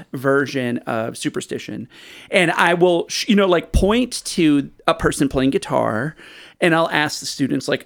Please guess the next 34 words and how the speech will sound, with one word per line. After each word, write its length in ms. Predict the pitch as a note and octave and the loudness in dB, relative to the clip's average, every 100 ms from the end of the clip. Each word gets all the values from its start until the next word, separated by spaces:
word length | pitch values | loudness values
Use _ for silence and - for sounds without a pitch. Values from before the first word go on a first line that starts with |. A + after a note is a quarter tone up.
| - | -10
"Do 100 | A#2 | -6
you 160 | A2 A#2 | -2 0
guys 240 | C3 C3+ | 0 0
know 100 | E3 | -2
who 120 | D#3+ | -2
this 220 | F3+ G3 C4+ | -2 -4 -4
is?" 240 | F4 - | -6 -4
You 80 | G#3 | 0
know, 160 | D#3 - - - - - | 0 0 -12 -20 -16 -2
and, 260 | G#3+ F3 - | 0 0 -2
uh, 120 | B3 A3+ | -2 0
you 60 | |
know, 100 | G#3+ - | -2 0
I 80 | E4 | 0
recognize 460 | B3 D3+ C3+ C3+ | 0 2 0 0
him 180 | D#3+ G#3 | 0 0
'cause 320 | - C3 G#2+ - | 0 -2 -2 -4
I'm 160 | D3 C3 - | -2 -2 -2
old. 420 | G#2+ G2 C3+ E3 - | -2 -2 -4 -8 -14
<laughs> 40 | _ _ - - _ E3 _ | _ _ -14 -14 _ -18 _
And, 280 | F3 D#3+ D#3+ | 2 2 2
you 60 | F#3 | 2
know, 80 | B2 | 2
my 120 | B2 | 0
job 240 | - G#2 | -4 -6
is 100 | A2+ | -8
to 80 | - | -10
teach 140 | - - | -14 -12
history 220 | - G2 | -12 -10
of 40 | |
rock 120 | G#2 - | -8 -2
and 60 | |
roll. 120 | G#3 | 0
But 180 | G#3+ - | 2 0